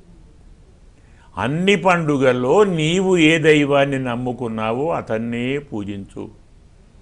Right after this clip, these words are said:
భోగి నాడు ఒక దైవం, సంక్రాంతి నాడు ఇంకో దైవం, దసరా నాడు మరో దైవం, దీపావళి నాడు ఇంకో దైవం. ఏం కర్మ ఆయనకిది?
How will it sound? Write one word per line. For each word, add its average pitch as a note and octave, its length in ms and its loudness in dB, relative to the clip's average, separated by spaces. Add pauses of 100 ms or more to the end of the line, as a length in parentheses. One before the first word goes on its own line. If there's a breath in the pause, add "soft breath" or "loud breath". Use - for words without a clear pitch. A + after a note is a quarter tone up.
(400 soft breath)
భోగి C3 280 2
నాడు B2 260 4
ఒక A#2 140 0
దైవం, A2+ 500 2 (480 soft breath)
సంక్రాంతి C3 520 2
నాడు A2 200 0
ఇంకో G#2+ 280 -4
దైవం, A2 460 -2 (240 soft breath)
దసరా D3+ 340 6
నాడు A2+ 240 2
మరో G#2 340 0
దైవం, A2 520 -2 (460 soft breath)
దీపావళి C#3+ 500 4
నాడు A2 160 0
ఇంకో G2+ 320 -2
దైవం. A#2 460 -2
ఏం E2+ 340 -8
కర్మ G#2+ 320 -8
ఆయనకిది? B2 680 -10